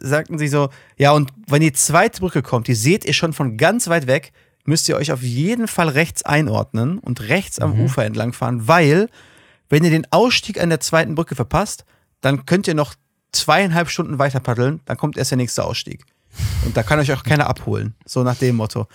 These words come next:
Speaker 1: Also es war wirklich so, haben sie so dreimal gesagt. Und dann sind wir halt erste Brücke und gefahren, alles chillig. Und dann war zweite Brücke, wir uns rechts eingeordnet.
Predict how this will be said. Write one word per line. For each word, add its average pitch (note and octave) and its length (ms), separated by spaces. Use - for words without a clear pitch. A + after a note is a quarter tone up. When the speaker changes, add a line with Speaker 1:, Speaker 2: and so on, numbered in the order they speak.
Speaker 1:
Also D3+ 160
es C3+ 80
war F3 60
wirklich G3 200
so, D#3+ 160
haben E3 100
sie E3 140
so D#3 160
dreimal E3 520
gesagt. B2 360
Und B2 80
dann B2+ 80
sind E3+ 140
wir F3 80
halt C3+ 200
erste - 220
Brücke E3+ 260
und B2+ 100
gefahren, D#3 440
alles A#2 240
chillig. F#3 340
Und D3+ 60
dann C3 80
war A2+ 80
zweite A#2+ 220
Brücke, E3+ 280
wir B2 100
uns A#2+ 140
rechts B2+ 180
eingeordnet. E3+ 500